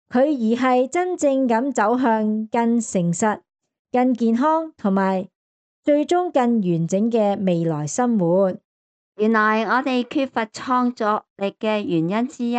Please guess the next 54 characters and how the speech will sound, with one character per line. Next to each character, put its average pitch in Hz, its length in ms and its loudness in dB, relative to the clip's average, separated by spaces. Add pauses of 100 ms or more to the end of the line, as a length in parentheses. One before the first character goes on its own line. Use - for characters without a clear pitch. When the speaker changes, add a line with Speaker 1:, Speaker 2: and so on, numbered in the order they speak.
(420)
Speaker 2:
有 185 180 -2
可 190 240 -4
能 170 260 0
係 160 140 -4
同 156 260 -4
我 160 140 -2
哋 156 180 -6
講 151 300 0
大 151 260 -4
話 143 220 -2
有 147 240 -6
關。 175 460 -4 (320)
另 202 180 0
外 233 160 0
一 294 60 0
方 285 280 0
面， 202 300 -2 (100)
如 156 160 -2
果 185 120 0
我 214 200 0
哋 165 140 -2
覺 165 160 -4
得 202 200 -4
太 165 300 -8
疲 143 380 -12
憊 143 240 -8
啊， 143 100 -8 (280)
亦 170 100 -6
都 170 160 -2
可 165 260 -4
能 151 200 -2
係 151 260 -8
工 240 240 0
作 180 180 0
上 147 320 -6 (300)
不 160 80 -6 (160)
停 135 220 -8
咁 170 340 -2
要 156 140 0
講 147 320 -2
大 135 260 -6
話， 135 400 -2 (240)
掩 135 220 -6 (120)
蓋 151 380 -6
事 143 260 -10
實， 143 460 -6 (260)
所 185 200 2
以 196 240 0
就 160 160 0
覺 165 160 -2
得 208 160 0
疲 160 260 -6
憊 151 240 -4
啦。 170 300 -4